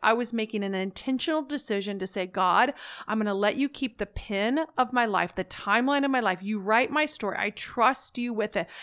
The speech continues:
Yes, my life looks different. Yes, what I expected hasn't come to pass. Yes, the timelines that I thought of, you know, the various things that I had hoped would happen have not happened.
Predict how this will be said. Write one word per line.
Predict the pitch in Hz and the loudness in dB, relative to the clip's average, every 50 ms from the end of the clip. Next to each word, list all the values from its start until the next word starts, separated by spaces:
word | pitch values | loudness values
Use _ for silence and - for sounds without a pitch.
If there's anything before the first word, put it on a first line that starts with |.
| - - - | -16 -16 -10
Yes, | - 226 240 247 277 277 - - | -4 2 4 4 4 2 0 0
my | 330 320 311 | 2 2 4
life | 269 247 226 233 226 - | 6 4 4 4 2 -2
looks | 254 262 - - - | -6 -6 -6 -6 -10
different. | - - 196 185 - 208 - - - - - - - - - | -4 -2 -2 -2 -2 -6 -6 -6 -6 -12 -18 -20 -20 -18 -12
Yes, | - 196 190 226 233 254 311 311 - - - - | -10 -4 2 4 6 6 6 4 2 -2 -4 -4
what | - 208 240 254 | -2 2 4 4
I | 262 262 262 | 6 6 4
expected | 226 - - - - - - - 269 262 269 - - 330 311 302 | 2 0 -2 -6 -4 -4 -2 2 2 2 2 0 -2 -2 -2 -2
hasn't | 285 - - 233 220 214 - - | -2 0 4 4 4 4 0 -6
come | - 233 226 | -4 -4 -2
to | 208 208 | -2 -4
pass. | - - 214 202 - 170 - - | -4 0 0 0 0 0 -4 -10
Yes, | - 208 226 247 254 - | -2 2 2 2 2 0
the | - - 220 220 | -4 -6 -6 -6
timelines | - - - - 247 254 269 285 294 302 302 302 311 330 339 339 330 - - - - - - | -6 -10 -4 2 2 4 4 4 2 4 4 4 4 4 2 0 -2 -6 -12 -14 -16 -10 0
that | - 233 226 | 2 4 4
I | 220 214 | 4 2
thought | 208 - _ - 247 247 269 285 - - - - - - - - | 0 -2 _ 4 6 8 8 6 4 2 -8 -20 -20 -20 -12 0
of, | - 233 233 233 202 196 - | 4 6 6 6 6 2 -4
you | 254 226 240 | 0 0 2
know, | 220 214 | 2 2
the | 202 208 | 0 -2
various | 190 175 226 233 240 262 262 240 - - | -2 2 4 4 4 4 2 0 -2 -2
things | - 240 247 254 233 | -2 -2 0 0 0
that | 233 226 214 | 0 2 2
I | 202 196 | 2 2
had | - 190 | 2 0
hoped | - 254 262 269 - - - | 0 -2 -2 -2 -2 -4 -4
would | 226 208 | -4 -2
happen | - - 226 240 240 285 277 269 233 - | 2 2 2 2 4 2 0 0 -2 -8
have | - - - 240 240 220 208 | -6 2 4 4 4 4 2
not | 202 226 214 - - - | 0 2 2 2 0 0
happened. | - 220 214 214 214 208 190 185 180 | 2 2 2 2 4 0 0 0 -2